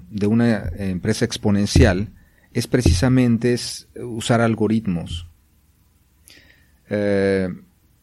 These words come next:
si tú no usas un algoritmo ahorita como empresa, híjole, pues algo estás haciendo mal, eso es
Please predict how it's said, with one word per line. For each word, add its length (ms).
si 180
tú 160
no 120
usas 260
un 100
algoritmo 460
ahorita 280
como 200
empresa, 680
híjole, 420
pues 560
algo 260
estás 300
haciendo 300
mal, 300
eso 260
es 260